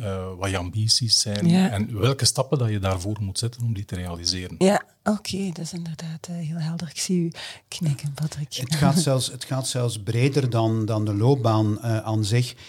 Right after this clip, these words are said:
Speaker 3: Want we, we praten eigenlijk over, in, in ons jargon praten wij over het inside-out keuzekompas.
Speaker 2: Mhm,
Speaker 3: Sorry
Speaker 2: mhm.
Speaker 3: voor de woorden, we gaan ze eens even uitleggen. Maar keuzekompas is eigenlijk voor jezelf gaan bepalen wat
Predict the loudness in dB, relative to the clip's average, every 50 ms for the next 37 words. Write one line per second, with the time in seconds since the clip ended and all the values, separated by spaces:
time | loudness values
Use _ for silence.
0 | -20 -14 _ -6 -4 0 0 0 0 0 0 -2 0 0 0 2 4 4 4 4
1 | 4 2 2 0 -2 0 0 0 2 2 0 -2 -2 -2 -2 0 0 0 0 0
2 | 0 -2 -2 -2 -2 -2 -2 -2 -2 -2 -2 0 2 2 2 2 2 2 2 2
3 | 2 4 2 2 2 2 2 2 2 2 0 -2 0 0 0 0 -2 -2 -2 0
4 | 0 0 0 0 0 0 0 -2 -2 -4 -8 -8 -4 -2 -2 0 0 -2 -2 -2
5 | -2 -2 -4 -6 -10 _ _ -2 2 2 2 2 0 -2 -6 -4 -2 0 4 4
6 | 6 6 6 6 6 6 6 4 4 2 -2 -4 -4 -2 0 2 2 2 2 2
7 | 0 -2 -2 -2 -2 -2 -2 -2 -2 0 2 2 2 0 0 0 0 -2 -2 -2
8 | -2 -4 -4 -4 -4 -4 -6 -4 -4 -4 -4 -4 -4 -6 -4 -4 -4 -4 -6 -8
9 | -14 -18 -16 -16 -16 -16 -18 -18 -20 -20 _ _ 0 0 2 4 4 4 4 4
10 | 2 2 4 4 4 4 2 0 0 0 0 0 -2 -2 -2 -2 -2 0 0 0
11 | 0 0 -2 -4 -4 -10 -18 -20 -14 _ -8 -4 -2 0 2 2 2 2 2 2
12 | 2 2 0 -2 -2 0 0 2 2 0 -2 -2 -4 -4 -2 -2 0 0 0 0
13 | -2 -4 -6 -8 -2 0 2 0 2 0 -4 -8 -8